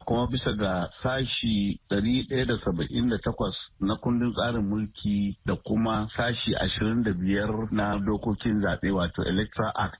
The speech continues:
Ita hukumar zaɓe ranar Talata da ya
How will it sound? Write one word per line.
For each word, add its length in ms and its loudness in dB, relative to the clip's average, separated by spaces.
Ita 200 0
hukumar 420 0
zaɓe 420 2
ranar 720 2
Talata 500 0
da 460 0
ya 240 2